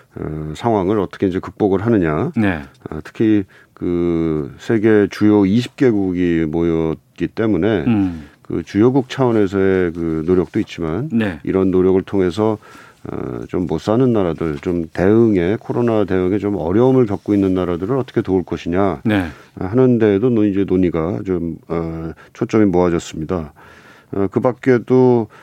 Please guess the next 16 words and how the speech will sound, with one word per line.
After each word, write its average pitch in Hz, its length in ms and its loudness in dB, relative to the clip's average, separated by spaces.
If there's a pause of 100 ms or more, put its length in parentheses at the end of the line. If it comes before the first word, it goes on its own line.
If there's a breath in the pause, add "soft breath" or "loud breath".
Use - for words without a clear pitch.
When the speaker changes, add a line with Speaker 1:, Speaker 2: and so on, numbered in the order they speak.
(240 soft breath)
Speaker 1:
여러 101 320 2
가지 110 320 2
이제 98 140 -2
우리 98 280 2
지구와 117 840 2
관련된 95 380 0
문제들이 87 600 -2
있지요. 82 340 -8
특히 - 240 -10
기후 107 300 4
문제, 82 440 -4
Speaker 2:
예, 131 140 4
Speaker 1:
기후변화 92 300 2
Speaker 2:
예. 82 40 0
Speaker 1:
문제 78 480 -4
Speaker 2:
어. 98 340 -4